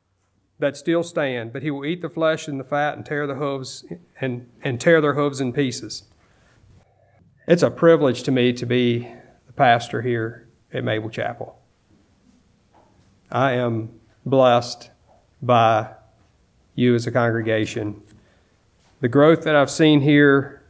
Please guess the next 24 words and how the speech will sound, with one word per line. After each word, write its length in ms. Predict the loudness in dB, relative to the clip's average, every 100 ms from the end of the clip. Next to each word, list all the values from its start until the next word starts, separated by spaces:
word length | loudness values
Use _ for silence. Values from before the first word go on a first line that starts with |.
| _ _
the 100 | 0
love 320 | 4 6 4
that 100 | 2
I've 160 | 0 0
seen 280 | -2 -2 -2
expressed 520 | -4 -2 0 0 -2
here, 460 | -4 -4 -4 -8 -20 _ _ _ _ _ _ _ _ _
keep 400 | -10 -4 -4 -2
up 280 | -4 -4 -4
the 60 | -8
good 220 | -6 -6
work. 460 | -6 -8 -12 -20 _ _ _ _ _ _ _ _ _ _ _ _ _ _ _ _ _
That's 220 | -4 -2 0
a 60 |
blessing 420 | 2 2 2 -4
to 80 | -4
me. 300 | -4 -6 -8 -16 _ _ _
Sometimes 500 | 0 2 4 4 4
I 60 | 2
worry 320 | 4 4 4
a 40 | 2
little 200 | 0 -2
bit, 280 | -2 -2
though, 380 | -2 -2 -2 -4